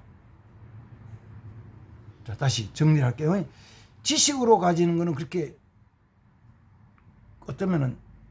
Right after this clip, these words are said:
별로 중요하지 않다보다는 그 실질적인 역-, 역사가 나타나질 않아요, 지식은. 지식만으로는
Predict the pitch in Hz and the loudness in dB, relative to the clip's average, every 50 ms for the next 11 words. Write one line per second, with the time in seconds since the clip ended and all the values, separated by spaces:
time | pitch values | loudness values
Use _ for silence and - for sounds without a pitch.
0 | - - - - - 147 175 180 147 - - - - - - - - - - - | -20 -20 -14 -6 -4 -2 -2 -2 -2 -4 -6 -12 -20 -20 -20 -20 -20 -20 -20 -20
1 | - - - - _ _ _ _ - - - - - _ _ - - 147 170 202 | -20 -20 -20 -20 _ _ _ _ -20 -20 -20 -20 -20 _ _ -6 -2 0 2 2
2 | 214 180 160 135 - 131 123 151 - - 151 143 139 131 - - - - 131 110 | 2 0 -2 -4 -4 -6 -6 -8 -6 -6 -4 -4 -4 -4 -6 -10 -10 -10 -8 -6
3 | 127 143 185 196 143 120 104 - - _ _ _ _ _ _ _ _ _ _ _ | -4 -2 0 0 0 0 -2 -4 -10 _ _ _ _ _ _ _ _ _ _ _
4 | - - _ - _ _ _ _ _ _ _ _ _ _ _ _ _ _ - 139 | -20 -20 _ -20 _ _ _ _ _ _ _ _ _ _ _ _ _ _ -4 0
5 | - - 247 269 - - 302 269 - 214 175 151 151 143 147 147 - - 160 139 | 2 2 2 0 0 -2 -2 0 0 -2 -2 0 0 0 -2 -2 -4 -8 -8 -6
6 | 131 127 127 - - 131 127 120 123 123 - - 123 110 120 120 - 98 98 110 | -4 -6 -6 -6 -10 -10 -8 -6 -6 -8 -8 -10 -10 -10 -10 -10 -12 -12 -12 -10
7 | 113 120 123 107 107 - - 120 - - - 110 101 101 92 - _ _ _ _ | -8 -8 -8 -8 -10 -10 -10 -8 -8 -8 -10 -12 -14 -14 -16 -18 _ _ _ _
8 | - - _ _ _ _ _ _ _ _ _ _ _ _ _ _ - - 170 - | -20 -20 _ _ _ _ _ _ _ _ _ _ _ _ _ _ -8 -6 -6 -6
9 | - 131 - - _ - 131 120 113 113 117 113 147 196 202 131 104 | -6 -8 -10 -14 _ -8 -6 -4 -4 -4 -4 -2 0 2 2 2 0